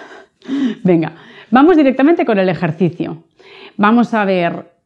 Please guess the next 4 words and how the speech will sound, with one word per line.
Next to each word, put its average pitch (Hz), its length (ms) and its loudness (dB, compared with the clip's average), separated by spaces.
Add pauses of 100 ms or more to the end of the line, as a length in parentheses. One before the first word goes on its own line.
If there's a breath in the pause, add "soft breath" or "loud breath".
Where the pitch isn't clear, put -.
(220)
lo 196 420 0
que 170 420 -2
nos 196 300 2
queremos, 254 960 0